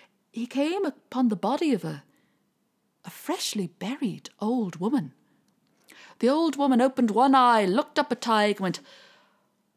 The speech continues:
"This is the first time in seventy years I've had a little bit of peace and quiet.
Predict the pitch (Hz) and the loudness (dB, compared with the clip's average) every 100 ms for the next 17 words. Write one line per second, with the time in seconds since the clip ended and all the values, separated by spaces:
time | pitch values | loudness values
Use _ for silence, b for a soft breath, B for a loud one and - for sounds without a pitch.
0 | _ 233 220 - - 214 - 180 - _ | _ 0 2 -2 -2 0 0 0 -2 _
1 | 320 339 - - - _ - - 226 147 | 0 0 -4 -8 -14 _ -2 4 4 4
2 | - - _ _ _ _ 175 165 - - | -2 -10 _ _ _ _ -2 0 0 0
3 | - 370 247 233 180 151 - - - - | 4 4 2 2 2 2 0 -8 -10 -12
4 | _ _ _ - 381 302 226 214 165 202 | _ _ _ 2 4 4 4 4 2 2
5 | 165 - 233 277 135 196 196 117 - | 0 0 2 2 4 6 6 4 -6